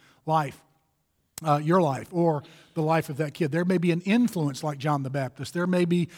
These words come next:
a scripture verse that touches you like a John the Baptist would. There is always preparation on the part of God because God takes this seriously. It's a prepared promise. And then it happens to be a painful promise.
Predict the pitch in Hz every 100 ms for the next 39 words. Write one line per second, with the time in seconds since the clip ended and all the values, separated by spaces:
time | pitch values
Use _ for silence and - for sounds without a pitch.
0 | - 156 - - 269 - 185 147 151 135
1 | - 156 151 - - - 233 - 175 180
2 | 151 151 147 - - _ 165 143 175 170
3 | 156 160 156 151 - 165 131 - - -
4 | 185 208 214 190 196 190 - 175 208 214
5 | 208 208 - - 220 190 185 196 196 185
6 | 170 165 - 202 208 196 143 165 202 196
7 | 175 160 127 - 180 147 160 131 139 -
8 | 139 110 - - - _ _ _ _ -
9 | 156 160 143 156 190 202 - 160 123 127
10 | 139 131 208 185 123 - - - 147 123
11 | 214 202 135 143 151 127 160 262 233 120
12 | - - 139 - -